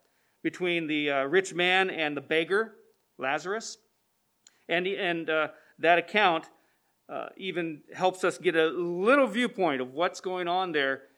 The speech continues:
in, in hell and what it will be like. But their suffering will never end. Scripture tells us in Matthew twenty-five when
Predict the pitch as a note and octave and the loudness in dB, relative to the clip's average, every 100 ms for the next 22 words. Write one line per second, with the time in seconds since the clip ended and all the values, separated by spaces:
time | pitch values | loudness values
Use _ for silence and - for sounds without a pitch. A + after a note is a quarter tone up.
0 | _ - D3 C#3+ C#3 D3 C#3 D#3 C#3+ C3 | _ -14 -8 -8 -8 -10 -8 -4 -4 -4
1 | C3 _ _ - C#3 D3 C3+ C3 F3+ E3 | -8 _ _ -14 -6 -6 -6 -6 -2 -2
2 | A#2+ - _ _ _ _ _ _ _ - | -2 -6 _ _ _ _ _ _ _ -12
3 | C#3+ F3 - - B3+ C4+ B3 G#3+ G#3+ G#3 | -4 -2 0 0 0 0 -2 -2 -4 -2
4 | A3 G#3+ G#3+ A#3 G#3 B2+ - A3 G#3+ F3+ | 0 0 0 -2 -2 -4 -6 -6 -6 0
5 | G3 B3 A#3+ C#3 A#2+ - _ _ _ - | 4 4 2 -2 -4 -14 _ _ _ -6
6 | E3 E3+ F3+ F#3 F3+ G3 F3+ G3+ G#3+ G3+ | -2 4 4 4 -2 -2 -2 0 0 0
7 | D#3+ E3+ D#3 | -2 -4 -4